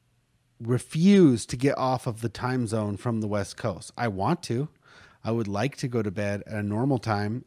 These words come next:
and then wake up with everybody in Michigan, but I'm just, I'm staying awake till, like, four A M every morning.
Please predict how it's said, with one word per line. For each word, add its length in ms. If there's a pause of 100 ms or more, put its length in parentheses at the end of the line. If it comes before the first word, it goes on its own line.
and 160
then 160
wake 240
up 300 (920)
with 220
everybody 480
in 100
Michigan, 400
but 100
I'm 240
just, 360 (400)
I'm 200
staying 440
awake 300
till, 120
like, 220
four 400
A 160
M 140
every 220
morning. 420